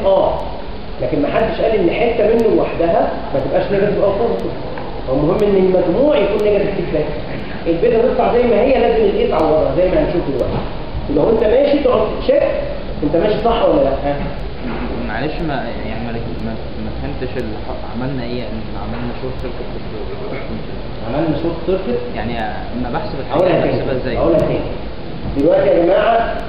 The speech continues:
Speaker 1: مش كلكم عارفين المعدات دي جت منين؟
Speaker 2: تمام.
Speaker 1: كلكم عارفين المعدات دي جت منين؟ هنطبقها بقى على الدايرة دي. فين في وان واي وان وفي تو واي تو؟ في تو بورت نتورك. في وان اهي وفي تو اهي. اي وان داخلة من هنا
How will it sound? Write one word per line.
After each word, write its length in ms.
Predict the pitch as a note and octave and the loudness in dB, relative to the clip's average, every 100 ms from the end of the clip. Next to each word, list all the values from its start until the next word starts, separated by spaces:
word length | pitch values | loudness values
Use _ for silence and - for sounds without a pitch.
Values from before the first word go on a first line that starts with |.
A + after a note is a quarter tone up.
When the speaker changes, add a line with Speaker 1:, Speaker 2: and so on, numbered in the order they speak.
| - - - | -8 -6 -6
Speaker 1:
مش 60 | - D#3+ | -4 0
كلكم 200 | F#3 - | 2 4
عارفين 300 | C#3+ - A3+ | 4 4 4
المعدات 300 | D#3+ D#3 G3 | 4 2 0
دي 140 | G#3 | 2
جت 160 | G#3+ G3+ | 0 2
منين؟ 260 | G#3+ C#4+ C#4 - - - - - | 4 4 2 -2 -6 -6 -6 -2
Speaker 2:
تمام. 160 | B2 B2+ - - - - - D3+ | -2 -2 -4 -6 -6 -6 -4 0
Speaker 1:
كلكم 220 | F3+ G3+ | 2 4
عارفين 220 | F#3 G#3 | 4 4
المعدات 320 | G3 - G#3 | 4 4 2
دي 60 | - | 2
جت 140 | A3+ G3+ | 2 2
منين؟ 200 | A3+ C#4+ - - - - | 2 2 2 -4 -4 0
هنطبقها 460 | - - B3 A#3 A#3 | 2 4 4 4 4
بقى 140 | A#3+ | 4
على 140 | A#3 | 4
الدايرة 320 | A#3 A#3+ A#3+ A3 | 4 6 6 4
دي. 80 | A3+ - - - - | 2 -2 -6 -4 2
فين 160 | A#3 A#3+ | 2 4
في 60 | A#3+ | 4
وان 140 | A#3+ | 6
واي 300 | A3 G#3+ G#3+ | 6 6 4
وان 120 | G#3+ | 4
وفي 180 | G#3+ G3+ G#3 | 4 2 0
تو 80 | G#3 | 2
واي 100 | G3 | 4
تو؟ 160 | F#3+ G3 - - - - - | 4 0 -4 -6 -8 -8 -4
في 80 | G#3+ | -2
تو 240 | B3+ B3 C4 | 0 2 2
بورت 160 | B3+ | 2
نتورك. 400 | B3+ B3 G#3 - - - - - - | 4 4 2 0 -2 -6 -6 -6 -2
في 140 | F#3 | 2
وان 140 | G3+ A3 | 4 6
اهي 260 | G3 E3+ - - - - - - - - - - - - - - D#3 | 4 4 2 0 -4 -6 -8 -6 -6 -6 -8 -8 -8 -6 -6 -6 -6
وفي 240 | - G3+ A#3 | -4 -2 2
تو 140 | A3+ | 4
اهي. 200 | - - - - - - - - - | 4 2 0 -4 -6 -4 -4 -6 -2
اي 180 | E3+ F#3+ | 2 4
وان 200 | G3 G3 | 4 4
داخلة 260 | - G#3 G#3 | 4 4 4
من 180 | F#3 E3+ G#3+ | 2 2 2
هنا 240 | C#4+ D#4 | 2 2